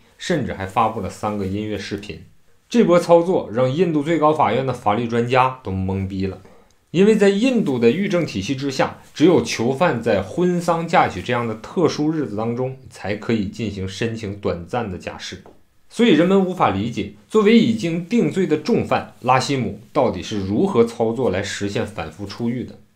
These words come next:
所以法律专家认为，他的所作所为简直就是在嘲弄印度的司法体系。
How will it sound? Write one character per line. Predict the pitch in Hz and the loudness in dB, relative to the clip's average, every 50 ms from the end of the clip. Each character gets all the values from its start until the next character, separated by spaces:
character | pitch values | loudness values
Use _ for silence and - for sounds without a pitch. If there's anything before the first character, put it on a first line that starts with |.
| _ _ _ | _ _ _
所 | - - 190 | -4 0 2
以 | 214 226 | 4 4
法 | 220 - 131 123 | 4 4 4 4
律 | 143 151 | 4 4
专 | 147 156 156 151 | 4 4 4 4
家 | 151 151 | 4 2
认 | 147 151 131 107 | 2 0 0 -2
为， | 92 87 87 - - _ - | -2 -4 -6 -8 -16 _ -20
他 | - - - 156 160 | -8 0 0 2 2
的 | 151 139 | 2 0
所 | 117 - - - 104 98 98 | 0 -2 -2 -2 -2 -2 0
作 | 101 151 147 | 0 0 0
所 | 135 - 104 90 85 85 | 0 0 -2 -4 -4 -4
为 | 85 85 92 110 - - | -4 -6 -8 -8 -10 -14
简 | - - 123 113 104 95 | -6 0 2 2 2 2
直 | 98 101 107 117 | -2 -4 -4 -4
就 | 113 - 151 135 117 | 0 0 2 0 0
是 | - - 98 95 | 0 -2 -6 -6
在 | 95 98 85 - - - - | -4 -6 -8 -8 -8 -10 -10
嘲 | - - - - 90 85 92 107 | -10 -10 -6 -4 -4 -4 -2 -2
弄 | 117 120 - - - - | -2 -4 -4 -6 -10 -10
印 | - 117 117 107 98 | -4 -2 -2 -2 -2
度 | 90 85 | -4 -10
的 | 80 - | -12 -14
司 | - - - 107 95 | -14 -12 -10 -6 -2
法 | 107 95 95 | -2 -2 -2
体 | - - - - | -4 -6 -14 -14
系。 | - - - 87 | -16 -16 -16 -18